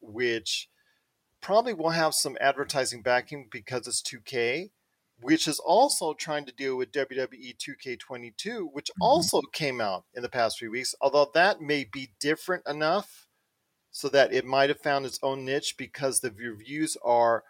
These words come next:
Speaker 1: not great, but positive enough so that it's a, a large enough change from the past few iterations, which have been
Speaker 2: Yeah.
Speaker 1: really ravaged. So this is a step in the right direction for the most part for W W E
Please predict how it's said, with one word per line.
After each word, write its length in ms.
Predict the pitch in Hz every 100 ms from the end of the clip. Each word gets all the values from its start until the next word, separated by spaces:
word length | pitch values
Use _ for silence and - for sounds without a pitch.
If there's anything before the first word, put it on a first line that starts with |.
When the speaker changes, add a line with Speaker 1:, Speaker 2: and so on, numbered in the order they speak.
| _ _ _ _ _
Speaker 1:
not 280 | 151 170 -
great, 540 | - 131 147 180 262 - _ -
but 300 | 131 117 -
positive 640 | - 147 151 - 170 139 127
enough 300 | 131 151 -
so 180 | - 117
that 220 | 131 120
it's 240 | 131 - 127
a, 300 | 117 117 - _ -
a 200 | 120 101 -
large 460 | 117 127 135 147 139
enough 280 | 131 127 -
change 540 | - 135 139 143 -
from 340 | - 123 117
the 80 | 110
past 600 | - 123 123 135 - - _ _ _ _ _
few 280 | - 139 147
iterations, 720 | 139 127 123 131 - 156 -
which 180 | 120 -
have 160 | 110
been 300 | 120 113 98 107
Speaker 2:
Yeah. 180 | 147
Speaker 1:
really 140 | 143 117
ravaged. 840 | 87 123 120 131 147 - - - _ _ _ _ _
So 240 | - 139
this 260 | 117 151 -
is 120 | 147
a 120 | - 123
step 380 | - 143 131
in 80 | 127
the 100 | 113
right 320 | 101 123 131
direction 560 | 123 104 120 123 - 156
for 140 | - 135
the 60 |
most 240 | 135 135 -
part 200 | 147 -
for 60 | 123
W 300 | 135 131 131
W 220 | 131 120
E 280 | 131 143